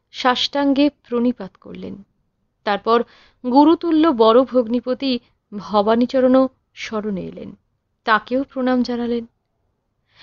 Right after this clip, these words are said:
চোখ তাকিয়ে দেখেন স্ত্রী ঘরে নেই, চলে গেছেন। সামনের মানুষটির দিকে তাকালেন, আবেগের কথা মুখ দিয়ে কমই বেরোয়।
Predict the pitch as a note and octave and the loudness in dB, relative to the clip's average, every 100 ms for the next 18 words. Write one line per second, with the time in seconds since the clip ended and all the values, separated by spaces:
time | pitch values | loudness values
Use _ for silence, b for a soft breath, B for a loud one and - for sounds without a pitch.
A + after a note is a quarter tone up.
0 | b - F4 - D#4+ D4+ E4 E4 C4+ C4+ | b -2 -2 0 -2 0 -2 2 2 2
1 | E4 D4+ C#4+ _ _ - - C#4+ A#3 F#3+ | 0 0 0 _ _ -20 -6 -6 -6 -8
2 | G#3 F#3+ D#3 C#3 _ _ _ _ _ - | -6 -6 -8 -14 _ _ _ _ _ -2
3 | A#3 F#3+ - - - - - _ _ _ | -2 -2 -8 -18 -20 -20 -20 _ _ _
4 | _ _ _ - C4+ C4 D4 C4+ A#3 A#3+ | _ _ _ 0 2 4 2 4 4 2
5 | - C4+ B3+ B3 A#3 - - - - G3 | -4 -8 -8 -8 -10 -12 -16 -18 -16 -18
6 | _ _ _ b b b - B3+ D4 E4+ | _ _ _ b b b 2 4 4 0
7 | F4 F4 E4+ D#4+ B3+ - A#3 C#4+ D4+ C#4 | 0 -2 -2 2 2 2 -2 0 2 2
8 | - A3+ A#3 B3+ F3+ F3 - | 0 0 2 0 -2 -10 -10